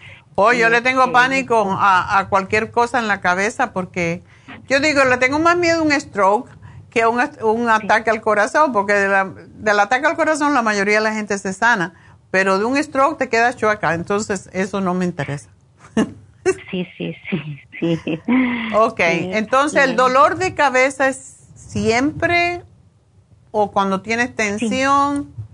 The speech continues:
Speaker 2: No, empecé de, eh, yo estaba bien, o sea, yo iba, voy, voy bien,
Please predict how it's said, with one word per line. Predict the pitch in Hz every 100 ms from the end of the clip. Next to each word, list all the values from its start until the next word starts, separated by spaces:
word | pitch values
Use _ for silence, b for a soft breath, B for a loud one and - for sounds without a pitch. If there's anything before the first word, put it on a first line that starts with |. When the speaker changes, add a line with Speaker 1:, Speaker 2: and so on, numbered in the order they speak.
| - - -
Speaker 2:
No, | 220 208 208 208 202 -
empecé | 202 202 196 220 214 - - 226 226 254 247
de, | 240 - _ -
eh, | 185 -
yo | 196 285 294
estaba | - 202 - 226 220 208
bien, | 196 190 185 175 190 196
o | 160 170
sea, | 196 170 B B B
yo | 175 220
iba, | 226 220 -
voy, | 175 220 214 -
voy | 202 185 214 226
bien, | 196 180 214